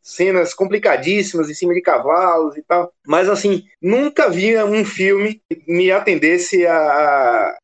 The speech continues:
a exigência, um filme sobre futebol, né? Me des-, esperava um pouco mais do filme nesse, nesse aspecto de explorar um pouco a participação de Pelé, de Bob Moore, de Ar-, de Ardiles,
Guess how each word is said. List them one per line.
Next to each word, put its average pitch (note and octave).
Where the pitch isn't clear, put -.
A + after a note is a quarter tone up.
a C#3+
exigência, F3+
um E3+
filme G3
sobre F3+
futebol, B2+
né? C#3+
Me G3
des-, G3+
esperava A#3
um A#3+
pouco A#3+
mais F#3+
do E3+
filme G3
nesse, F#3+
nesse F#3+
aspecto F3
de F3
explorar G3+
um G3
pouco G3
a G3
participação E3
de C3
Pelé, F3
de C#3
Bob D#3+
Moore, E3+
de D3+
Ar-, D3+
de C#3+
Ardiles, D3+